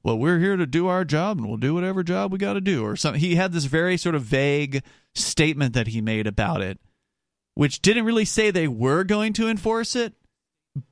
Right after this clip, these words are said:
and it didn't really say that they weren't going to enforce, that they were, you know, he, he didn't really, like, make a real firm position on the, uh, on the issue. But the officers themselves,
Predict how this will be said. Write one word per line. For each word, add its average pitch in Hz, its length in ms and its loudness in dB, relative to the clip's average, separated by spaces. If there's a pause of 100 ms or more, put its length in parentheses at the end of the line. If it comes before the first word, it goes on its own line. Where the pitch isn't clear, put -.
(100)
and 175 160 2
it 160 120 2
didn't 160 240 0
really 151 180 2
say 143 220 2
that 123 160 -2
they 120 100 2
weren't 113 320 -2
going 143 220 0
to 151 160 0
enforce, 147 400 -2
that 131 160 0
they 135 120 0
were, 117 160 -4
you 139 140 0
know, 110 80 0
he, 139 220 0
he 165 80 2
didn't 190 180 2
really, 175 180 0
like, 139 220 0
make 127 280 0
a 127 60 0
real 123 280 0
firm 123 400 0
position 123 500 -2
on 131 200 0
the, 127 280 0
uh, 123 160 0
on 127 160 0
the 123 160 0
issue. 131 340 0 (320)
But 175 120 2
the 170 180 0
officers 190 600 0
themselves, 156 800 0